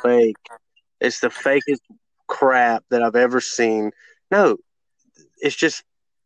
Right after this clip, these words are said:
they won and they weren't excluded. That's what this should be about. Thankfully, they're able to participate, right?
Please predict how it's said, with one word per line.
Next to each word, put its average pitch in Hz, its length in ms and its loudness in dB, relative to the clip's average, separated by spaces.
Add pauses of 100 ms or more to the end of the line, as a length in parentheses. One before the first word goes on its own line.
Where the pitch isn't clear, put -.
(200)
they 139 240 0
won 131 380 0 (720)
and 127 480 2 (240)
they 131 220 -2
weren't 131 280 2
excluded. 117 580 -2 (440)
That's 127 320 -2
what 123 260 0
this 117 340 -4
should - 380 -2
be 110 140 -6
about. 104 440 -4 (120)
Thankfully, 127 420 -2
they're 110 240 0
able 117 280 2
to - 120 -8
participate, - 880 -6 (640)
right? 127 340 0